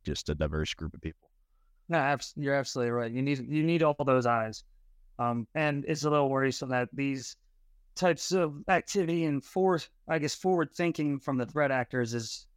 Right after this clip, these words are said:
Speaker 2: becoming
Speaker 1: Mm.
Speaker 2: more of the norm, I guess.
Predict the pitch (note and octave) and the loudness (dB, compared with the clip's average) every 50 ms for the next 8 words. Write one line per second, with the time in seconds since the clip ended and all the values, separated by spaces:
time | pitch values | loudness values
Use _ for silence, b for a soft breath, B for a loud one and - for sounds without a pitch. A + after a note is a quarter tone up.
0 | _ - - C3+ - - C#3 C#3 C3 B2+ G2+ G2 F#2+ F#2 - - _ _ _ _ | _ -4 -4 -4 -2 2 2 4 4 4 2 2 0 0 -2 -6 _ _ _ _
1 | _ _ - _ - C#3 C#3 C#3 C3+ B2 A#2 A#2+ A#2 A#2 A2+ A2 A2 G#2+ G#2+ A2 | _ _ -20 _ -4 0 2 4 4 2 2 0 -2 0 0 -2 -2 -4 -6 -8
2 | _ A#2 A#2 A2 G#2+ G#2 - - - - - | _ -20 -18 -18 -16 -16 -14 -14 -14 -14 -16